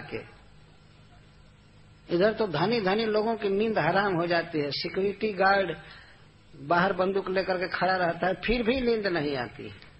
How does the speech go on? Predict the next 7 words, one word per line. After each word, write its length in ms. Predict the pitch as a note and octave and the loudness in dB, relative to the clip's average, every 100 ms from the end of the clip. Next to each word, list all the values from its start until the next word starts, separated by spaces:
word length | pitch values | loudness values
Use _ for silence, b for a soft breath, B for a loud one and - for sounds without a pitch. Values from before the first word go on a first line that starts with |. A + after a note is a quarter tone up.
| - | -12
भयादलब्ध 760 | G#2+ D3 G3 G#3+ F#3 G3 F#3+ D3 | 0 4 4 4 2 0 0 0
निद्राणाम, 640 | D#3+ E3 C#3+ D#3 C3+ C3 C3+ - - B B B B C3+ | -2 -2 -2 -4 -4 -8 -12 -14 -16 B B B B -2
भय 260 | C#3+ G#3 G#3+ | 2 4 2
से 140 | A3 | 0
नींद 260 | G#3+ A#3 G3+ | 0 0 0
नहीं 240 | E3+ C#3 C3 | 0 -2 -2
आती। 360 | A#2 - A#2 | -4 -8 -18